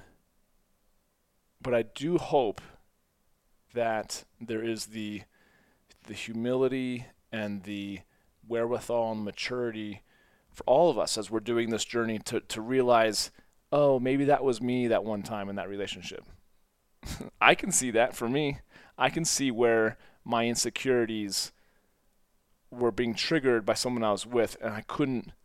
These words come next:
I fell apart. I played, s-, I, I, like, shrunk down, I played small, uh, I just kind of became a little puppy dog, and I lost my sense of balance. I couldn't handle it, and the idea of being single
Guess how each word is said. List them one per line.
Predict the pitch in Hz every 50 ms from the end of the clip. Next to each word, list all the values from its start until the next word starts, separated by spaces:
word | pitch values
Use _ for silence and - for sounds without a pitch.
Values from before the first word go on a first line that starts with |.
| _ _ _ _ _ _
I | -
fell | - - 135 131
apart. | 120 - - 160 170 131 - - - _ _ _ _ _ _ _ _ _ _
I | -
played, | - 123 110 -
s-, | - - -
I, | - 117
I, | - - 104
like, | 107 104 101 98 -
shrunk | - - 135 127 123 -
down, | 143 139 143 143 143 131
I |
played | 113 - - 110 95 -
small, | - - 139 143 139 139 139 139 135 139 - - - - - - _ _ _ _ _
uh, | - 120 117 113 110 110 110
I | 104 113
just | 113 120 -
kind | - 131 120
of | 110
became | 101 113 - 123 120
a |
little | 120 117 110
puppy | - - 127 - 139 135
dog, | - 135 131 131 127 127 127 127 -
and | - 117 117 110
I | 107
lost | 104 101 104 107 107 110 107 - -
my | 120 117 113 110 110 107 107 107 107 104 - _ - - _ _
sense | _ - - 127 110
of | 113 104 -
balance. | 113 104 113 127 147 170 - - - - - - _ _ _ _ _ _ _ _ _ _ -
I | 151
couldn't | - - 151 117 110
handle | 117 127 123 131 139 156 170
it, | 175 -
and | - 135 127
the | 123 117
idea | 104 120 123 123 131 135
of | 127 110
being | 127 113 110
single | 107 - - - - 143 151 147 156 156 156 170 175 -